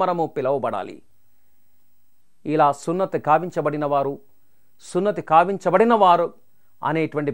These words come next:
భేదాభిప్రాయాలు లేకుండా క్రీస్తులో ఒకే సంఘము, క్రీస్తులో ఒకే విశ్వాసము, క్రీస్తులో ఒకే జ్ఞానస్థానమును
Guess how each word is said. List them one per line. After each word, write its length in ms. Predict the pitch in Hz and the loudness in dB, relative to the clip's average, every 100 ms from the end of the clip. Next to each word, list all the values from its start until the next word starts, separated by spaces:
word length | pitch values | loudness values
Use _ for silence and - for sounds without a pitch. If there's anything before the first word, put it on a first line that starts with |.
| 90 | 2
భేదాభిప్రాయాలు 840 | 170 214 185 180 - 151 160 151 135 | 4 6 4 0 0 2 2 0 -2
లేకుండా 340 | 143 156 139 131 - - - - - - - - - - - - - | -4 -4 -4 -6 -8 -20 -20 -20 -20 -20 -20 -20 -20 -20 -20 -10 0
క్రీస్తులో 580 | 208 175 - 185 160 127 - - - - - - - - - 107 | 0 0 -6 -2 0 0 -4 -18 -20 -20 -20 -20 -20 -20 -14 -6
ఒకే 200 | 135 170 170 160 - | -4 -2 -4 -6 -12
సంఘము, 400 | 123 110 98 92 - - - - - - - - - - - | -10 -10 -12 -14 -20 -20 -20 -20 -20 -20 -20 -20 -20 -10 0
క్రీస్తులో 520 | 220 254 - 226 214 139 - - - - 139 | 2 2 0 6 6 4 -4 -20 -20 -2 6
ఒకే 300 | - 294 294 247 | 8 12 12 12
విశ్వాసము, 680 | 240 - 175 196 - 156 - - - - - - - - - - | 6 4 2 2 0 -10 -10 -16 -20 -20 -20 -20 -20 -20 -14 2
క్రీస్తులో 540 | 247 302 - 262 269 247 - - - - - | 6 6 2 8 12 12 10 -2 -20 -2 4
ఒకే 300 | - 330 339 214 | 8 10 10 8
జ్ఞానస్థానమును 840 | 233 247 254 - 240 220 208 196 | 6 8 6 0 0 2 0 -2